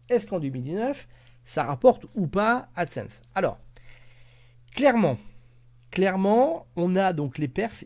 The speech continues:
ici, comme vous pouvez le voir à droite, à peu près donc avec quinze mille pages vues sur les vingt-huit derniers jours. Ça me rapporte grosso modo trois euros vingt-cinq le R P M. Alors, qu'est-ce que c'est que le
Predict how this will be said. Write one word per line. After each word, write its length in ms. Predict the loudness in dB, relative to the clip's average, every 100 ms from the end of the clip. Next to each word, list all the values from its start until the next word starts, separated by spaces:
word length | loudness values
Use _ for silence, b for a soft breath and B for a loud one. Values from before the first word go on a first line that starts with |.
| -14
ici, 360 | -10 -2 0 0
comme 200 | -4 -4
vous 80 |
pouvez 180 | -6 -6
le 60 | -4
voir 280 | -4 -4 -6 -16 -14
à 120 | -10
droite, 420 | -4 -4 -4 -10 b b b b b b
à 120 | -12
peu 120 | -8 -8
près 240 | -6 -4
donc 240 | -4 -6
avec 220 | -8 -10 -6
quinze 220 | -6 -6
mille 120 | -8
pages 240 | -6 -4
vues 160 | -2 -4
sur 140 | -4
les 100 | -6
vingt-huit 260 | -6 -6 -6
derniers 240 | -6 -4
jours. 360 | -4 -2 -2 -6 b b b b b b b _
Ça 160 | -6
me 60 | -2
rapporte 340 | -2 -4 -6
grosso 380 | -4 -4 -2 -4
modo 640 | -2 -2 0 0 -2 -6 -14 -20 _ _ -18
trois 280 | -4 -2 -2
euros 280 | -2 -2 -2
vingt-cinq 520 | -4 -6 -8 -8 -6
le 140 | -6 -6
R 180 | -12 -10
P 160 | -6 -6
M. 240 | -6 -10 -18 -20
Alors, 140 | -20 -10
qu'est-ce 200 | -10 -6
que 100 | -8
c'est 160 | -8
que 120 |
le 60 | -6